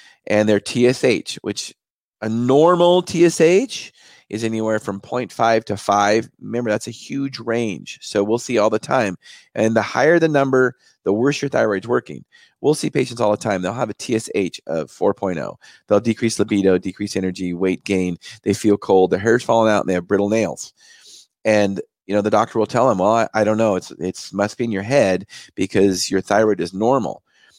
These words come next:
Well, what's normal and what's optimal is two completely different things, for one. So let's think about that.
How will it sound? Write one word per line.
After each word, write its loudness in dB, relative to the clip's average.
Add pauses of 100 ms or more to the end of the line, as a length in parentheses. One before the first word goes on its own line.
(240)
Well, 4
what's 2
normal 2
and -2
what's 0
optimal -2
is -6 (120)
two -6
completely -2
different 0
things, -8 (280)
for -2
one. 0 (480)
So 4
let's 0
think 0
about 0
that. -4